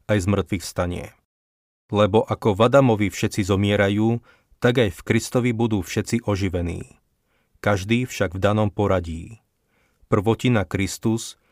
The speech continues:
potom pri jeho príchode tí, čo patria Kristovi.“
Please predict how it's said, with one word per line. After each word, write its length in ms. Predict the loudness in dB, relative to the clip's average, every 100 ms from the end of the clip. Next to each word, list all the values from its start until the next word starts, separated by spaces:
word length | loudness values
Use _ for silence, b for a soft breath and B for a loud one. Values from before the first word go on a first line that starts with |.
| _ _ _
potom 400 | -4 0 0 0
pri 320 | 0 2 2
jeho 160 | 0 0
príchode 480 | 0 -2 0 -2 -2
tí, 400 | -2 -4 -2 -6 _ _ _
čo 160 | -8
patria 480 | -4 -2 -2 -2 -2
Kristovi.“ 720 | -2 -6 -6 -6 -8 -8 -16